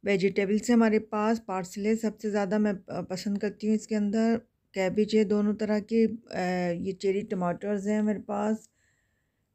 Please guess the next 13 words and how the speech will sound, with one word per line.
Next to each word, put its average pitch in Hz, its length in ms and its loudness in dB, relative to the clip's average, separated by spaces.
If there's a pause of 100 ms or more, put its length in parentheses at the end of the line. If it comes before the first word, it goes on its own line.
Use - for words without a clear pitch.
(100)
कैबेज 202 360 2
वगैरह 214 280 2
थी, 220 200 0
गार्लिक 196 600 2 (140)
और 180 240 -4
सलाद 180 400 -8
के 196 60 -8
पत्ते 190 340 -10
हैं, 214 460 0 (340)
आइसबर्ग 180 580 -2
के, 214 300 2
जैतून 185 440 -6
का। 185 100 -4